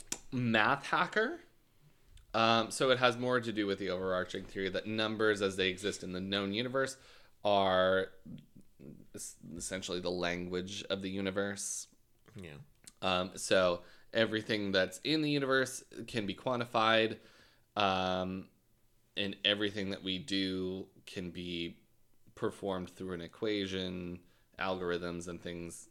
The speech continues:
Speaker 1: like that. Um, and so basically, if we, if we continue on our, uh, development of math and discovery of maths, eventually we could figure out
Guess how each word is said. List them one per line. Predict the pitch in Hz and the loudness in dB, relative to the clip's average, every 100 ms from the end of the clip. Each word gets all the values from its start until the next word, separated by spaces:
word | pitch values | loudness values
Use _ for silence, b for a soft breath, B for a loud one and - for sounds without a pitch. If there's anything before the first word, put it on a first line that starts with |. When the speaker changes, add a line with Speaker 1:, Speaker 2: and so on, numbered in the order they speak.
| _ _ | _ _
Speaker 1:
like | 87 80 | -6 -2
that. | 98 98 98 - b b b b b b b | 2 4 2 -2 b b b b b b b
Um, | 98 90 90 | 0 0 -2
and | 98 95 | -8 -4
so | 92 | 0
basically, | 98 92 90 - 92 92 | 0 0 -6 -4 -2 0
if | 90 - | -4 -4
we, | 95 90 90 95 - _ - - _ _ _ _ _ _ _ | -2 -2 -2 -6 -12 _ -20 -20 _ _ _ _ _ _ _
if | 131 123 | 0 0
we | 139 135 131 | -6 -4 -4
continue | 113 - 123 123 170 165 170 | -4 -2 -2 0 0 2 4
on | 143 123 | 4 4
our, | 113 104 101 - 85 | 4 4 2 0 0
uh, | 95 92 - 120 | 2 0 -2 -4
development | 120 110 120 113 107 98 | -2 0 0 -2 -4 -6
of | 98 87 | -8 -8
math | 95 87 85 85 92 _ _ _ _ | -8 -6 -10 -14 -16 _ _ _ _
and | 98 | -8
discovery | 95 - - 107 101 95 | -8 -8 -2 -2 -2 -6
of | 92 90 | -6 -6
maths, | 90 82 82 - - - b b b | -8 -8 -12 -12 -16 -16 b b b
eventually | 101 101 98 101 95 | -2 0 -2 -4 -4
we | 92 90 | -4 -6
could | 101 | -8
figure | - 101 92 87 | -6 -6 -4 -4
out | 82 82 - | -4 -6 -8